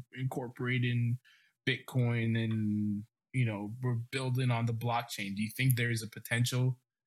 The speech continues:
that G T A goes that route, or do they understand that, no, we're, like, we are successfully doing what everyone else is trying to do. We're not gonna try and,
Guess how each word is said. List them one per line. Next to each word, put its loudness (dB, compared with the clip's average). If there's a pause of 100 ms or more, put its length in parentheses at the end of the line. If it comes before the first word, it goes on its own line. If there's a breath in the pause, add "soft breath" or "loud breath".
(280)
that -4
G 2
T 2
A 2
goes 2
that 0
route, 0
or -6
do -2
they -6
understand -6
that, -10 (500)
no, 2
we're, 4
like, 0 (680)
we 4
are 0
successfully 0
doing -2
what -2
everyone -4
else -12
is -18
trying -8
to -8
do. -8
We're -10
not -6
gonna -8
try -8
and, -8